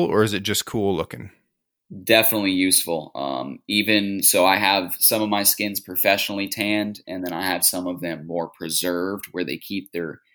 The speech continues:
Speaker 2: natural colors and it still looks like it's on the snake. And I make products out of both, and they, and they both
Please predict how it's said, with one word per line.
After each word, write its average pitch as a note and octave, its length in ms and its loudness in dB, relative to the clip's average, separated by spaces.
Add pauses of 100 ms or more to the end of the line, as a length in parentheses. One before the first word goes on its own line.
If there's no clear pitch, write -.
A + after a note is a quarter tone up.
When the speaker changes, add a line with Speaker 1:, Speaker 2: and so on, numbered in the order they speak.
Speaker 2:
natural F#2+ 520 0
colors F#2+ 500 -2
and D#2+ 80 -6
it E2 100 0
still F2+ 280 0
looks E2 200 -4
like F2 180 -4
it's - 140 -6
on F2 180 -6
the E2+ 60 0
snake. F#2 460 0 (380)
And F#2 120 0
I G#2 80 2
make A#2 260 0
products D#2 340 2
out D2+ 140 0
of D2 100 -14
both, D#2+ 340 -2
and E2+ 200 -6
they, C#2 140 -6
and F2 160 -6
they E2 160 -4
both D2+ 180 -6